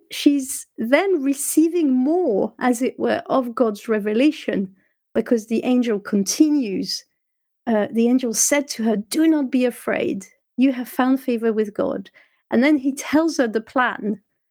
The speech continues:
And the plan is, "You will conceive and bear a son, and you shall, shall call him his, his name Jesus, and he will be great and the Son of the Most High," and, and so forth and so on.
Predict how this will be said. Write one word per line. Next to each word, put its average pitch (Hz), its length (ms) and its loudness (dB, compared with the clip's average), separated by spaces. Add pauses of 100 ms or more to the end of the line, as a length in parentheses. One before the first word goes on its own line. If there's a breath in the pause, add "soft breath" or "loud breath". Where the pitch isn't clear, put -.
(260)
And 226 140 2
the 208 40 0
plan 302 280 2
is, 240 160 -4
"You 240 120 2
will 247 140 2
conceive 277 600 0
and 233 160 -2
bear 247 180 2
a 240 60 -2
son, 233 420 -2
and 214 100 0
you 220 100 0
shall, 220 220 -2 (240)
shall 220 240 0
call 233 200 0
him 214 180 0
his, 214 160 -2
his 220 300 -2
name 208 240 2
Jesus, 202 520 -4
and 208 160 2
he 208 160 0
will 202 220 0
be 196 160 -2
great 190 420 -2
and 196 160 0
the 202 60 2
Son 196 240 -4
of 190 140 -4
the 190 80 0
Most 190 280 -4
High," 196 180 -2
and, 202 240 -2
and 214 180 0
so 233 160 -2
forth 220 260 -4
and 202 100 0
so 208 200 0
on. 190 120 -2